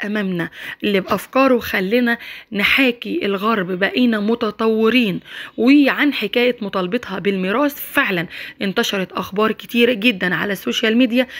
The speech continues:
بعد بكائها وانهيارها بعد وفاة سيد القمني إنها كانت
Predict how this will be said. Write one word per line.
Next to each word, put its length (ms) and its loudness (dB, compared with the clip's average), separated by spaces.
بعد 300 0
بكائها 480 -2
وانهيارها 840 0
بعد 260 2
وفاة 380 0
سيد 280 2
القمني 480 2
إنها 340 2
كانت 380 0